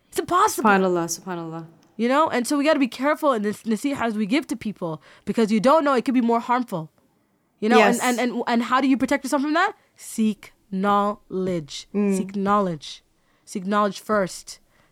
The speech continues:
Speaker 1: You know what I'm saying? Seek knowledge abundantly. You know, subhanAllah. And so,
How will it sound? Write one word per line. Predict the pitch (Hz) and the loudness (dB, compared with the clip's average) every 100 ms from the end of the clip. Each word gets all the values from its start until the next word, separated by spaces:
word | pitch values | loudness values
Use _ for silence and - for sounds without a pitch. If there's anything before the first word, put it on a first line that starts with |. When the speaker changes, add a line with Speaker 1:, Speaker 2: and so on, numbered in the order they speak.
| - | -6
Speaker 1:
You | |
know | 202 | -6
what | |
I'm | - | -4
saying? | 226 202 190 | -4 -4 -2
Seek | 240 | -2
knowledge | 220 226 214 - | 0 0 0 -4
abundantly. | 180 233 226 220 185 180 156 _ _ _ _ | -2 2 2 2 -2 -6 -8 _ _ _ _
You | - | -2
know, | 226 | -2
subhanAllah. | 247 220 220 208 190 165 | 0 -2 0 0 0 -2
And | 190 | -4
so, | - 220 202 185 | -2 0 2 0